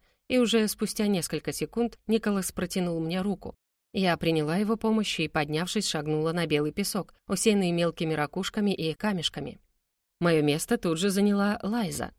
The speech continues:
та самая симпатичная рыжеволосая девушка с веснушками, обладающая хорошим слухом. Она лихо, без помощи Николаса, запрыгнула в лодку, заняла моё место и явно с нетерпением воззрилась на вёсла. Николас слегка оторопел от подобной самостоятельности,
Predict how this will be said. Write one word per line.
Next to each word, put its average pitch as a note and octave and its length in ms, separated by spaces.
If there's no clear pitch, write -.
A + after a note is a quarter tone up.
та B3+ 120
самая A#3 320
симпатичная G3 760
рыжеволосая F3 680
девушка G3 420
с - 80
веснушками, E3 760
обладающая E3 640
хорошим D#3+ 460
слухом. E3 420
Она F#3 220
лихо, F3 360
без D3 160
помощи E3 400
Николаса, D#3 640
запрыгнула F#3 640
в C#3 80
лодку, G3+ 400
заняла F3 400
моё C3+ 200
место E3+ 440
и E3 80
явно D#3 320
с - 80
нетерпением G3 800
воззрилась D#3+ 640
на G3 140
вёсла. G3 400
Николас D#3+ 400
слегка E3 380
оторопел G3+ 540
от - 180
подобной D3 400
самостоятельности, C#3+ 1000